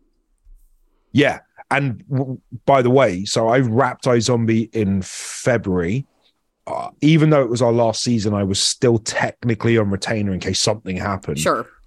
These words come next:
Speaker 1: But that was my first ever pilot season hiatus. So I'd wrapped after five years. I had this window and I booked Bly Manor. So that was the only time I was free
Speaker 2: Mm-hmm.
Speaker 1: and didn't know what the next job was.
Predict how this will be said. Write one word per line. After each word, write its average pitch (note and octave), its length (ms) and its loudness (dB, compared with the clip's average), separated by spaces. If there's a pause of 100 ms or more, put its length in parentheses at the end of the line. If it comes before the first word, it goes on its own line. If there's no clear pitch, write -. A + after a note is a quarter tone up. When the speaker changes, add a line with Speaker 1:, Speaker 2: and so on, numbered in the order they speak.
Speaker 1:
But A#2 200 -6
that C3 160 0
was A#2+ 120 -4
my B2 140 2
first B2+ 640 0
ever A2 200 -2
pilot A#2+ 460 0
season G#2 320 -2
hiatus. G#2 640 -2
So G#2 220 -2
I'd F#2 200 -2
wrapped B2 360 0
after A2+ 220 -2
five G#2 360 -2
years. F#2 260 -2
I F#2 60 -2
had F#2+ 140 -6
this F2+ 140 -8
window G#2+ 300 0
and F#2 100 0
I - 20 0
booked F2 200 -6
Bly F2 180 -2
Manor. D#2 340 -8 (1000)
So - 160 -4
that D3+ 240 0
was C3+ 120 0
the C#3 60 2
only B2+ 140 0
time B2+ 260 0
I B2 100 2
was A#2+ 160 0
free D#3 340 0
Speaker 2:
Mm-hmm. E3+ 180 -2
Speaker 1:
and D3+ 120 2
didn't B2+ 200 0
know A#2+ 160 2
what A#2 180 2
the A2+ 80 0
next A2 280 -4
job G#2+ 180 0
was. B2+ 340 0